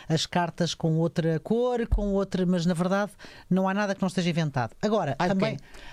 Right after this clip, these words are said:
Speaker 1: também há uma, uma questão importante aqui, que é, e temos que ter essa noção, e, e aqui eu posso falar mais à vontade com o Serginho, porque já não estou ligado ao meio de televisão de forma nenhuma, portanto nunca me comprometo a responder.
Speaker 2: Eu sou completamente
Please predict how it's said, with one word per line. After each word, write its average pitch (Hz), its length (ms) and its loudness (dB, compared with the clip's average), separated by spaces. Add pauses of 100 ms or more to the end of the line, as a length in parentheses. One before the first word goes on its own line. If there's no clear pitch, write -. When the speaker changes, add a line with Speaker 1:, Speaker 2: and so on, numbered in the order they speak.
(140)
Speaker 1:
também 214 280 2
há 254 60 0
uma, 240 240 0
uma 214 160 2
questão 233 460 0
importante 208 500 -2
aqui, 190 220 0
que 156 360 0
é, - 60 -8 (320)
e 151 80 0
temos 202 240 0
que - 80 -18
ter 196 120 2
essa 196 240 0
noção, 240 500 0
e, 156 400 2
e - 20 4
aqui 151 180 -2
eu 147 40 -2
posso - 260 -4
falar 170 240 0
mais 151 180 0
à 156 60 0
vontade 156 320 -2
com - 60 -18
o - 20 -12
Serginho, 185 340 2
porque - 200 -4
já 143 100 2
não 151 80 2
estou 156 240 -2
ligado 160 280 2
ao 160 60 0
meio 165 120 2
de 135 60 -8
televisão 156 280 0
de - 80 -4
forma 165 300 2
nenhuma, 170 320 4
portanto 160 260 -2
nunca 170 300 2
me 160 60 2
comprometo 165 640 0
a 156 80 2
responder. 156 460 0
Speaker 2:
Eu 160 140 2
sou 196 180 0
completamente 151 560 0